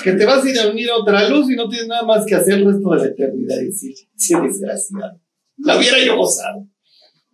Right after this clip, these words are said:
¿Cuál Cristo? ¿Cuál resurrección? Ese cuate no se levantó de entre los muertos el tercer día. El ateo siempre le va a tirar a la resurrección.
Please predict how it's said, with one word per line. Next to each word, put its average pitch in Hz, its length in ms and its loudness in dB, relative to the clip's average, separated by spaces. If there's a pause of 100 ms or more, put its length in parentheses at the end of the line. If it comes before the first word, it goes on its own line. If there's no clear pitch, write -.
(1080)
¿Cuál 311 260 2
Cristo? 208 420 2
¿Cuál 226 200 2
resurrección? 160 720 -2
Ese 311 120 0
cuate 330 200 -2
no 311 80 0
se 269 120 -2
levantó 202 320 -4
de 202 100 2
entre 202 160 -4
los 147 180 -8
muertos 196 240 -4
el 202 100 -8
tercer 254 480 -2
día. 254 300 -2 (680)
El 240 180 4
ateo 214 480 4
siempre 202 500 2
le 170 100 2
va 160 100 4
a 165 60 -2
tirar 156 240 2
a 147 100 2
la 139 100 0
resurrección. - 720 -8